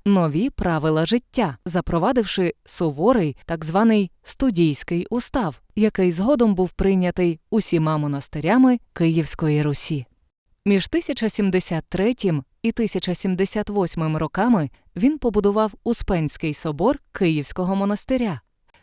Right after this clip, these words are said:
Феодосій носить велику схиму з білими хрестами і написами, а також молитовний шнур, вервицю.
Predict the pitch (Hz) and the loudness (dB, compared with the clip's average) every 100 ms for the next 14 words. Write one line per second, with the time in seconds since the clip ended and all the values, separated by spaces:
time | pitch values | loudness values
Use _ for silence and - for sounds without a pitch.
0 | _ - 175 160 202 247 196 180 208 202 | _ -4 -2 0 0 0 -2 -2 -2 -2
1 | 175 180 202 196 - 151 - - 202 240 | -6 0 2 2 0 -8 -8 -4 2 4
2 | 180 143 - _ _ - 165 165 160 151 | 2 -2 -10 _ _ -10 -6 0 0 0
3 | 147 - 160 - 190 269 262 226 - 254 | -4 -6 -8 -6 0 4 4 2 -2 2
4 | 262 190 147 165 - 156 151 143 _ _ | 2 2 -2 -4 -2 -4 -4 -6 _ _
5 | 175 165 294 254 202 196 202 220 220 - | -8 -4 -2 0 -2 -2 2 4 4 2
6 | 180 170 202 202 226 196 143 - _ _ | 0 0 -2 -2 0 0 -2 -8 _ _
7 | 190 240 202 143 139 - 135 | -4 -2 0 -4 -6 -8 -10